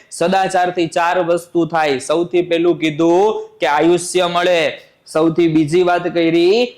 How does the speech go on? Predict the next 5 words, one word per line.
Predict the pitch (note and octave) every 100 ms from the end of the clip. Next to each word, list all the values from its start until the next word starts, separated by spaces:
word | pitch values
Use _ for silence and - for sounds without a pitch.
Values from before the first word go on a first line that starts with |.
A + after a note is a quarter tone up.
| -
ઈ | D#3
સંતાનોની | D#3+ D#3+ E3 F3 F3 F3
પ્રાપ્તિની | D#3+ D#3 D#3+ - F#3 F#3
વાત | F#3+ F#3 F3+
કરી, | F#3 F#3+ F#3+ E3+ -